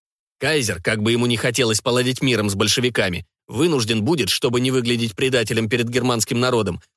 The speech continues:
поддержать наше наступление резервами и сделать вид, что все произошедшее — это его гениальный замысел».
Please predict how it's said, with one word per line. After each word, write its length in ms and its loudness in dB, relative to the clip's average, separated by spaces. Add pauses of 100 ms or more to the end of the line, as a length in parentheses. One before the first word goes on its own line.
поддержать 640 0
наше 220 0
наступление 640 0
резервами 560 2
и 140 -2
сделать 400 0
вид, 100 0
что 220 0
все 240 0
произошедшее — 720 0 (180)
это 220 0
его 380 0
гениальный 500 0
замысел». 480 -2